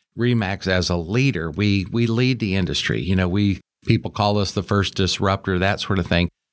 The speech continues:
But more encouraging, I think, for our network is we've never stopped. We've never let up. And, uh, you know, leaders, senior leadership all the way down, everybody's committed to, you know, the future of Remax. And we do it in every aspect of the business.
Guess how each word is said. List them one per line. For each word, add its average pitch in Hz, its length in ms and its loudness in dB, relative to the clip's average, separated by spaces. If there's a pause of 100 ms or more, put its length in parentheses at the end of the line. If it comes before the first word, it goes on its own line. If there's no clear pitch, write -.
But 101 140 -4
more 139 260 2
encouraging, 113 600 -2
I 95 100 2
think, - 240 -2
for - 120 -2
our 90 60 2
network 90 540 0
is 101 220 0
we've 107 200 0
never 107 320 0
stopped. 98 520 -2
We've 90 180 2
never 110 460 0
let 98 260 2
up. 87 280 0 (440)
And, 98 380 2
uh, 80 400 0
you 101 120 2
know, 85 120 -2
leaders, 117 440 0
senior 135 360 0
leadership 117 680 -2
all 110 200 0
the 110 40 0
way 107 160 0
down, 98 440 0 (320)
everybody's 92 500 0
committed 98 520 0
to, 90 380 0 (220)
you 110 140 4
know, 98 80 4
the 95 160 -2
future 120 480 0
of 101 80 -2
Remax. 104 500 0
And 90 140 4
we 90 100 2
do 107 240 0
it 107 80 0
in 90 260 -2
every 107 540 0
aspect 101 580 0
of 92 180 0
the 87 80 -2
business. 123 580 0